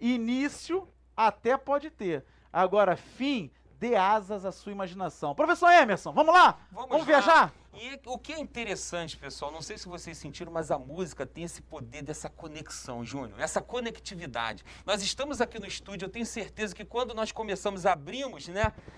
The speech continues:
Speaker 2: essa resenha com essa música, muitos começaram a cantar em casa.
Speaker 1: Eu sou
Speaker 2: Quem
Speaker 1: suspeito.
Speaker 2: conhece a música,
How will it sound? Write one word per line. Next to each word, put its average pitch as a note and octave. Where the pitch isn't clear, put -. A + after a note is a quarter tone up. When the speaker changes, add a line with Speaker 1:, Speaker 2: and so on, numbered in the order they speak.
Speaker 2:
essa A3+
resenha G3+
com F#3
essa G3+
música, G#3+
muitos A#3
começaram A#3+
a A#3
cantar A3
em A#3+
casa. F#3
Speaker 1:
Eu D#3
sou -
Speaker 2:
Quem B3+
Speaker 1:
suspeito. D4+
Speaker 2:
conhece A#3+
a G3+
música, A3+